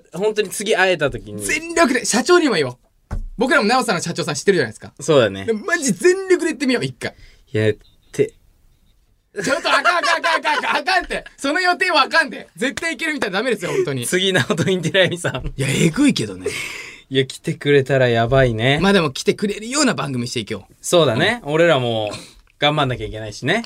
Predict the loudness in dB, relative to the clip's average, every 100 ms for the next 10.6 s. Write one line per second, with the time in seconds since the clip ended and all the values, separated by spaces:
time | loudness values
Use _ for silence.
0 | -8 -6 -4 -4 -6 -8 -10 -12 -12 -14
1 | -18 _ _ _ _ _ _ _ -4 0
2 | 2 4 2 4 2 4 0 0 -2 -2
3 | -4 -10 _ _ _ _ -2 0 2 4
4 | 6 6 4 -2 -12 -16 _ _ _ _
5 | _ _ _ _ _ _ _ _ 2 4
6 | 4 0 0 0 0 2 2 2 0 0
7 | 0 0 -2 -4 2 4 4 2 0 0
8 | 0 0 -6 _ _ _ _ _ _ _
9 | _ _ _ _ -8 -6 -8 -14 -10 -4
10 | 0 2 2 4 2 0